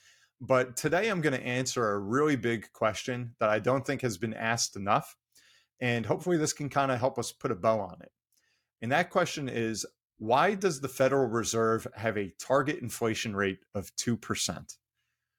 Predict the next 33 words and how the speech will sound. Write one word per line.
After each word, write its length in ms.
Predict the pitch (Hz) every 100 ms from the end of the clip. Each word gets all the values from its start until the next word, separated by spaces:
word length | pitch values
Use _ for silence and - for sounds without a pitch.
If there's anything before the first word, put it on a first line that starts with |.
| _ -
All 60 |
right, 120 | 107 113
so 100 | 165
just 300 | 143 233 -
yesterday, 540 | 160 156 151 120 107
July 380 | 107 110 120 131
twelfth, 520 | - 135 117 113 -
the 80 | 107
Bureau 300 | 117 123 127
of 80 | 101
Labor 280 | 117 113
Statistics 680 | 110 - 107 - 101 107 -
came 240 | - - 120
out 220 | 117 113
with 120 | 107
the 140 | 107 101
latest 460 | 110 117 117 -
C 100 | -
P 220 | 110 -
I 100 | 98
reporting. 680 | 98 98 95 101 98 85 85 - _ _ _ _
Again, 220 | 104 110
that's 240 | 113 117
the 80 | -
Consumer 480 | 127 127 - 139 127
Price 400 | - 110 110 -
Index, 540 | 131 123 123 123 - - _ _
which 200 | - 123
is 120 | 120
widely 320 | 110 117 113 110
recognized 760 | 104 101 104 101 101 98 98
as 260 | - 101 95
the 240 | 101 87